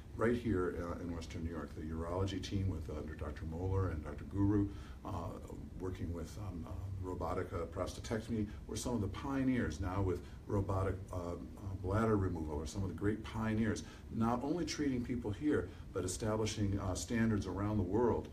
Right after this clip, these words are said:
uh, to, to treat them. Doctor Moeller, for instance, is the chair of the National Guideline Panel on Prostate Cancer. Doctor Guru has established a,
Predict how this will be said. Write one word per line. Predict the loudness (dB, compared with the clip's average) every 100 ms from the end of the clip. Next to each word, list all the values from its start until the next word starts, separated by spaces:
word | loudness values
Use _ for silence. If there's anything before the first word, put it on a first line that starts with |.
| -10 -10 -6
uh, | -4 -4
to, | -4 -2 -2 -2
to | -2
treat | 0 0
them. | -2
Doctor | -4 -4 -2
Moeller, | 0 2 2
for | 0 -4
instance, | -4 -4 -6 -6
is | -6
the | -6
chair | -4 0 2 2
of | -2
the | -8 -10 -6 -4
National | -4 -2 -4
Guideline | -4 -2 0 0 -2 -4
Panel | -4 -4 -4
on | -4
Prostate | -4 -4 -4 -6
Cancer. | -6 -6 -6
Doctor | -4 -4 -4
Guru | 0 2 4 2
has | -4
established | -6 -4 -2 -2 -4
a, | -6